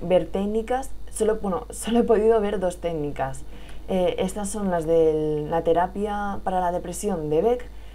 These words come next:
y las intervenciones enfocadas en el modelo A B C, que estas se centran en el ambiente, pensamiento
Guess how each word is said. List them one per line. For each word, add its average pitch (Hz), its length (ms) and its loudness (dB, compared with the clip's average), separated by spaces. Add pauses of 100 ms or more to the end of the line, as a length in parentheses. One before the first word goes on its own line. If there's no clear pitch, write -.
(360)
y 196 120 2
las 180 140 2
intervenciones 180 800 -2
enfocadas 190 540 -2
en 196 60 -4
el 175 120 -4
modelo 180 760 0
A 170 120 0
B 170 140 0
C, 147 280 -4 (460)
que 185 80 -4
estas 196 220 -4
se 196 100 -4
centran 214 480 -2 (380)
en 180 160 -4
el 165 160 2
ambiente, 196 580 0
pensamiento 196 840 -4